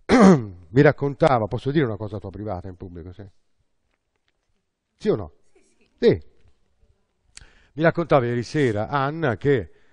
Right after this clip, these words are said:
arrivata a preparare un esame, eh, per cui doveva fare una tesina scritta, aveva salvato, siccome è vecchia, eh, di età, le cose su un floppy disk, a un certo punto è arrivata a stampare il, il contenuto del floppy,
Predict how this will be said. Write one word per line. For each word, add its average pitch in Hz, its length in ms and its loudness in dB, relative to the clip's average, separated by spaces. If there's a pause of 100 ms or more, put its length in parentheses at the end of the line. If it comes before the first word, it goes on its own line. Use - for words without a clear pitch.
(140)
arrivata 107 800 -2
a 90 340 -12
preparare 113 640 -6
un 107 180 -14
esame, 92 840 -10
eh, 78 680 -20 (300)
per 104 80 -12
cui 156 140 -8
doveva 117 240 -4
fare 117 220 -10
una 90 120 -12
tesina 135 340 -10
scritta, 127 560 -8 (400)
aveva 135 280 -2
salvato, 120 760 -6 (220)
siccome 117 300 -14
è 90 40 -12
vecchia, 92 580 -8 (360)
eh, 80 100 -20
di 95 120 -12
età, 98 300 -8 (380)
le 113 140 -6
cose 135 260 0
su 110 140 -10
un 123 60 -12
floppy 151 360 -4
disk, 143 380 -4 (560)
a 160 80 -8
un 160 80 -6
certo 175 240 -4
punto 151 300 -6
è - 20 0
arrivata 131 360 -2
a 127 60 -2
stampare 110 1040 -4 (120)
il, 139 280 -6
il 151 140 -6
contenuto 156 540 -8
del 135 180 -6
floppy, 151 560 -2